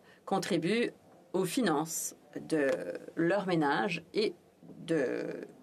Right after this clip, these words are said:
l'économie du pays. En outre, la poursuite du dialogue social contribue à garantir que les politiques sont équitables et inclusives.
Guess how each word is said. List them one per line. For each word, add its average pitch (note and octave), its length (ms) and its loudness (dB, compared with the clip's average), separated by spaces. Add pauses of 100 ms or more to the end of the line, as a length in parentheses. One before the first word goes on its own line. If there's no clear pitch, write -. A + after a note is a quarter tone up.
(200)
l'économie E3 420 2
du F#3+ 100 -4
pays. C4 260 2 (1200)
En F3+ 180 2
outre, E3 260 0
la D3+ 80 2
poursuite F3 320 0
du F3 100 0
dialogue F3 320 2
social - 460 -2 (540)
contribue G#3+ 560 2
à D#3+ 160 2
garantir E3 680 0
que D#3+ 80 0
les D#3+ 100 2
politiques E3+ 440 0
sont D#3+ 180 -2
équitables E3+ 580 0
et E3+ 60 4
inclusives. D3 640 -2